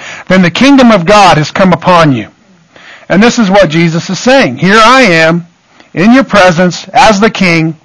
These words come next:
And in this context here, he's casting out demons, right?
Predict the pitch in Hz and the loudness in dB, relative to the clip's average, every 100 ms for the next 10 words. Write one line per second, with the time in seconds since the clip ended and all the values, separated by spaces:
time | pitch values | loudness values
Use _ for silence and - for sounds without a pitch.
0 | _ _ - - - _ - 165 165 165 | _ _ -20 -20 -20 _ -6 -2 0 0
1 | 185 220 - 226 190 175 196 185 - 208 | 2 0 0 0 0 2 0 0 -2 -2
2 | 190 160 175 160 - 214 240 - 208 185 | 0 0 0 -2 0 2 2 0 0 2
3 | 175 160 190 160 143 160 - - _ 147 | 0 0 -2 0 -2 -4 -10 -20 _ -2
4 | 170 226 247 | 0 2 0